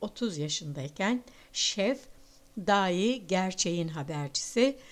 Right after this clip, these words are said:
İsmaili hiyerarşisinin yüksek bir üyesi tarafından çalışmalarını ilerletmek için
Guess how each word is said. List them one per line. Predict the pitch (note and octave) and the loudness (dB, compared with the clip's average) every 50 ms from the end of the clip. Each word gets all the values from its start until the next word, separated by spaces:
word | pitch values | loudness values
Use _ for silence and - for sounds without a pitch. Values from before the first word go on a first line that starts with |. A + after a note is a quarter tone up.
| - - - - - | -20 -20 -18 -6 -2
İsmaili | B3 A3+ - - A#3+ A#3+ A#3 A#3 A3+ A3 A3 G#3+ B3 D4 D4+ A#3+ G#3+ | 0 0 2 4 4 4 4 6 4 4 4 2 2 0 -2 0 2
hiyerarşisinin | G#3+ G#3 G#3 A3 A3 A3+ A#3 A#3+ B3+ B3 - - A#3 A3+ - B3 A#3 A#3+ A#3 G#3+ - - - - - - | 2 2 4 4 2 4 4 2 2 0 0 -2 -2 0 2 4 6 6 4 4 2 -4 -20 -12 -4 0
yüksek | G#3 A3+ - - - - B3 B3 B3 B3 - - | 0 0 0 0 0 4 4 4 4 2 -2 -4
bir | F#3 E3+ D3+ - - - | -4 -4 -6 -6 -8 -4
üyesi | G#3+ F#3+ F#3+ F3 E3+ - - - B3+ B3+ C4+ A#3+ - - | -2 0 0 0 0 0 0 2 2 2 2 2 -2 -6
tarafından | - G3+ F3 E3+ D#3+ E3 D#3+ - F3 E3 E3 E3 D3+ D3+ D3+ - - - - - - - | -6 -4 -2 -2 -2 -2 -4 -6 -6 -2 -2 0 -2 -2 -4 -8 -16 -20 -20 -20 -14 -2
çalışmalarını | - C4 B3 B3 B3 B3 B3 A#3+ A3 A3 A3+ A3+ A3+ A#3 A#3 A#3+ | 2 4 6 6 6 4 0 0 0 2 4 4 4 4 4 4
ilerletmek | A#3 A3 A3 A3 A3 G#3+ A3+ A#3 A3+ - B3 B3+ B3 B3 | 4 4 4 2 2 2 2 0 0 0 0 0 0 -2
için | G#3 - - B3 C4+ C4 B3 | -2 -2 0 0 0 0 -2